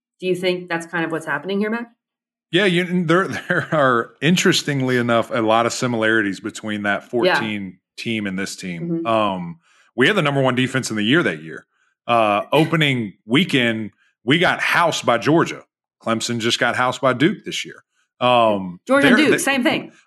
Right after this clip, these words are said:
Speaker 2: oddly enough, eh, you know,
Speaker 1: <laughs>
Speaker 2: there's, uh, there's oddly enough, um,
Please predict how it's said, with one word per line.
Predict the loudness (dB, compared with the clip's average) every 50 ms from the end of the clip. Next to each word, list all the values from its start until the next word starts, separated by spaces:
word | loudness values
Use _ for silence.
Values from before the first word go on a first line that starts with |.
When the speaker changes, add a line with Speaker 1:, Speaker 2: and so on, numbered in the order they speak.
| _ 0
Speaker 2:
oddly | 2 2 2 4 2 2 2
enough, | 2 0 -2 -6 _ -14 -10
eh, | -10 -8 -10 -10
you | -12 -12
know, | -12 -12 -12 -10
Speaker 1:
<laughs> | _
Speaker 2:
there's, | -8 0 2 2 2 2 2 2 2 4 4 4 2 2 4
uh, | 4 4 4 4
there's | 2 2 0 0 2
oddly | 2 2 2 4 4 4 4
enough, | 2 2 2 2 2 2 0 -2 -6 -2
um, | 0 2 4 4 4 2 0 -2 -6 -8 -12 -16